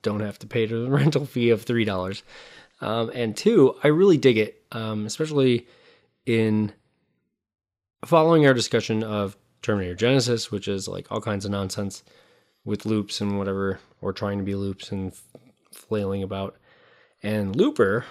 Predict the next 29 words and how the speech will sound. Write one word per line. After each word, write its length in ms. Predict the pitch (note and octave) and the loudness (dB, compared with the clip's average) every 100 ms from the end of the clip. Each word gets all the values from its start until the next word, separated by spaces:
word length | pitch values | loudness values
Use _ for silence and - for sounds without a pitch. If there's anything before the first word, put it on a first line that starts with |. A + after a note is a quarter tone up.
| - | -2
which 220 | A2+ G#2 | -2 -2
is 140 | A2 | -2
a 60 | G#2 | 0
loop 220 | A2 A#2 | 0 0
movie 240 | A#2 A2 G#2+ | 0 -2 -2
that 160 | G#2 | -2
doesn't 200 | G#2+ G2+ | -4 -4
have 120 | G#2 G2 | -4 -4
any 100 | F#2 | 4
<laughs> 0 | |
loops 400 | D#3 D#3+ - G#2 | 4 4 -2 -6
in 180 | G2 - B2 - - - - | -6 -6 -8 -8 -10 -2 4
it. 560 | F#3+ F#3 D3+ E3+ C#3 - | 4 4 0 0 -4 -6
<laughs> 60 | - - - - _ - | -18 -18 -20 -20 _ -4
Um, 480 | A2+ A2+ G#2+ G#2 - _ _ _ _ - | 0 2 2 0 -4 _ _ _ _ -16
spoiler 500 | - B2+ E3 C#3 A#2 | -4 2 6 8 6
alert, 300 | G#2+ A2 G#2+ | 4 2 2
if 80 | G2 | 2
you 80 | |
haven't 200 | B2 A#2 | 0 0
seen 140 | A#2 A2 | -2 -2
Triangle, 440 | B2+ B2 G#2 G2 - - _ _ - | 0 0 0 -4 -8 -20 _ _ -14
Triangle 500 | - C3 C#3 B2+ A2 | -2 2 4 4 4
is 100 | G#2 | 2
a 60 | G2 | 2
loop 260 | G#2+ A#2 | 0 0
movie 380 | G#2+ G2 G2 - - | 0 -2 -4 -6 -14
hard 600 | - - G#2 G#2 G2+ F#2 - _ _ _ _ _ _ _ | -18 -10 -8 -8 -12 -14 -18 _ _ _ _ _ _ _
and 420 | A#2 A2+ A2+ G#2+ | -4 -2 -2 -2